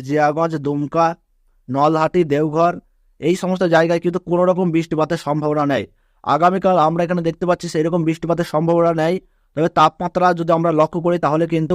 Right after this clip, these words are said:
পনেরো থেকে কুড়ি ডিগ্রির মধ্যে তাপমাত্রা আমরা এখানে লক্ষ্য করতে পারছি, যার ফলে মেঘলা আবহাওয়া বিরাজ করবে, হালকা হালকা রোদের দেখা মিলবে, কিন্তু সেই রকম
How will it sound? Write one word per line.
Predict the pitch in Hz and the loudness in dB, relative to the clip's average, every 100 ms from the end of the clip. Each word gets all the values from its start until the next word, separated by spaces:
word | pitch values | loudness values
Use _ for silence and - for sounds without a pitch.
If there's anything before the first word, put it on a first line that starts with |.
| 165 | 0
পনেরো | 156 165 175 | 0 0 0
থেকে | 170 156 175 - _ | 0 2 2 0 _
কুড়ি | - 165 | -2 0
ডিগ্রির | 170 165 170 | 2 2 2
মধ্যে | 165 170 | 2 0
তাপমাত্রা | 180 151 - 156 160 | 2 2 0 -4 0
আমরা | 147 151 | 0 0
এখানে | 147 156 | -2 -2
লক্ষ্য | 135 135 139 | -2 -2 -4
করতে | 139 139 | -4 -2
পারছি, | 143 - 131 | -4 -2 -2
যার | 127 156 | 0 0
ফলে | 170 185 | 2 0
মেঘলা | 156 151 175 143 135 | 0 0 2 2 2
আবহাওয়া | 165 180 | 0 0
বিরাজ | 170 147 160 170 | 0 0 0 -2
করবে, | - 160 165 196 - _ _ _ | -2 0 2 0 -2 _ _ _
হালকা | 107 160 165 | -2 0 2
হালকা | 175 180 | 0 2
রোদের | 170 165 160 | 2 2 0
দেখা | 147 170 | 0 0
মিলবে, | 165 160 160 | 0 0 0
কিন্তু | 175 156 175 | -2 -2 -2
সেই | 160 156 | 0 0
রকম | 156 156 | 0 2